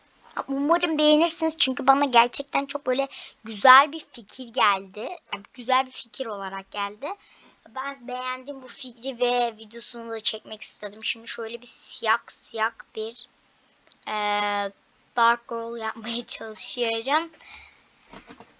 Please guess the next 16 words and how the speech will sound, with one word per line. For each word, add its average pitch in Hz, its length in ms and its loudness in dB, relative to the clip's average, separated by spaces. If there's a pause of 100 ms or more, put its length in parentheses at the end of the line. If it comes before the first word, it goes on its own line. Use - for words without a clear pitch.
(120)
Hmm, 214 580 0
şimdi 349 400 2
şuradan 359 540 6
kafalarına 339 640 0
geçiriyorlar. 339 840 4
Heh, - 420 -4
bu. 240 320 -4 (140)
Bunu 311 340 6
alalım 180 520 -2
bir 180 140 -20
de. 175 160 -8 (640)
Saçımızı 294 920 -8
ne 330 40 4
yapsak? 277 560 0 (760)
Saçımız 349 760 -4
böyle, 339 400 4